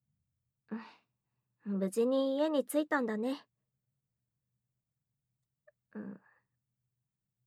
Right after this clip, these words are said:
その、さっ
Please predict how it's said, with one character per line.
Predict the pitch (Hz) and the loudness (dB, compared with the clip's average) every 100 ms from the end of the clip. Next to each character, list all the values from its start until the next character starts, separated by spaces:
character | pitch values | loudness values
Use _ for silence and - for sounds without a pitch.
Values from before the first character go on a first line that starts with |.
| _ _ - - 202 196 - _ _ _ _ - _ _ _ _ _ _ _ _ _ _ _ _ _ _ 220 - - | _ _ -20 -16 -16 -16 -18 _ _ _ _ -20 _ _ _ _ _ _ _ _ _ _ _ _ _ _ -12 -12 -12
そ | 240 233 | -6 -4
の、 | 247 262 254 - - - - _ _ _ _ _ _ _ _ _ _ _ _ _ _ _ _ _ _ | -4 -4 -8 -14 -20 -20 -20 _ _ _ _ _ _ _ _ _ _ _ _ _ _ _ _ _ _
さ | - - | -16 -8
っ | 349 | -8